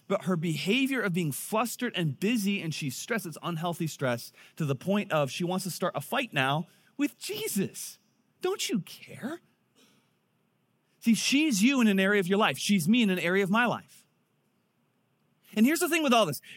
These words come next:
Sometimes I think Martha can get thrown under the bus. I, I've, you know, I've heard people talk on this text before, and sometimes we can study this, we can read this, and, and, you know, we'll say things like, "Oh my goodness, Martha's just an unha-, uh, unhinged spaz," right? So application for the text, "Don't be an unhinged spaz like Martha."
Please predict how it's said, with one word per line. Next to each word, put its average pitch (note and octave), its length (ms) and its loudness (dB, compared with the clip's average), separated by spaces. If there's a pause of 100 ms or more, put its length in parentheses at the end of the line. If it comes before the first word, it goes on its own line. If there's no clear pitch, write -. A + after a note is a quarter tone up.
Sometimes E4+ 340 0
I C4 80 2
think G#3+ 180 0
Martha F3+ 380 2
can E3 160 -2
get D3+ 140 -4
thrown D#3 200 -2
under C3 120 0
the B2+ 80 0
bus. - 180 -6
I, E3 180 -2
I've, C3+ 280 -4 (320)
you D3+ 100 -6
know, C3 80 -4
I've B2+ 100 -8
heard E3 140 -6
people E3+ 280 -4 (220)
talk D3+ 340 -4
on C#3 300 -4
this C3 240 -4
text C#3+ 280 -6
before, B2+ 520 -4
and B2 380 -2
sometimes F#3 320 -4
we E3 60 -4
can C#3+ 120 -6
study D3 300 -4
this, C#3 180 -4
we B2+ 80 -6
can A#2 140 -2
read C#3+ 200 -4
this, C3+ 260 -4 (300)
and, - 160 -12
and, C#3 360 -2
you C#3+ 100 -2
know, C3+ 60 0
we'll C3 80 0
say E3 160 -2
things D3+ 180 -2
like, C3 140 0
"Oh C#3+ 120 2
my G#2 140 -4
goodness, G#2+ 320 -4
Martha's E3 300 -2
just B2+ 140 -6
an A#2+ 80 -4
unha-, B2 360 0 (100)
uh, - 100 -10 (160)
unhinged C3+ 420 -2
spaz," A#2 320 0
right? A#2 260 0
So B2+ 180 -2
application D#3 460 0
for C#3+ 60 -4
the C3+ 80 -4
text, D3 240 -4
"Don't A#2+ 160 -2
be C#3+ 80 -4
an A#2 80 -4
unhinged C3 380 -4
spaz A2 320 -2
like A2 220 -2
Martha." A#2 360 -4